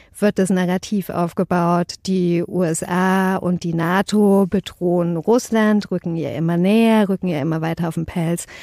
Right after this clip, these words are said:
Und, äh, Putins Reaktion ist also Notwehr. Ja, das ist im Übrigen was, was auch Sarah Wagenknecht so aufbaut,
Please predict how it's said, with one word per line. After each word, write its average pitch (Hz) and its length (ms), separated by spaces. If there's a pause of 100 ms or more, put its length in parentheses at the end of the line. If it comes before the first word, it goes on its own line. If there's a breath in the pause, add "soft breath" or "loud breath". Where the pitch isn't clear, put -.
(260 loud breath)
Und, 185 540
äh, 175 560 (320)
Putins 196 400
Reaktion 170 640
ist 160 220
also 156 500
Notwehr. 226 920 (420 loud breath)
Ja, 143 180
das - 180
ist 190 140
im 165 120
Übrigen 170 360
was, 165 320
was 160 160
auch 160 240
Sarah 160 340
Wagenknecht 208 720
so 196 280
aufbaut, 202 580